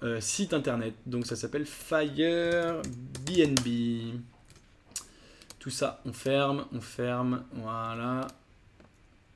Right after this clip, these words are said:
Thierry Joannick, C T O, il a fait Le Wagon, ce qui est une très bonne chose. Euh, Le Wagon, c'est un,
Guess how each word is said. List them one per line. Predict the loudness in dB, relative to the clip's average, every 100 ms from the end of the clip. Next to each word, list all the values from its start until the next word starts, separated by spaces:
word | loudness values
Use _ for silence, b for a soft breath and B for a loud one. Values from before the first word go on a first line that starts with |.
| -20 -20 -20 B B B B B B B B -20 -14
Thierry | -4 2 4 6
Joannick, | 6 6 4 0 0 0
C | 2 2
T | 2 10 12
O, | 12 12 12
il | 8
a |
fait | 8 10
Le | 12
Wagon, | 12 12 10 6
ce | 4
qui | 2
est |
une | 4
très | 6
bonne | 8 8
chose. | 8 6 6 2
Euh, | -2 -2 0
Le | 2
Wagon, | 2 2 2
c'est | 0 -2 -2
un, | -2 -6 -8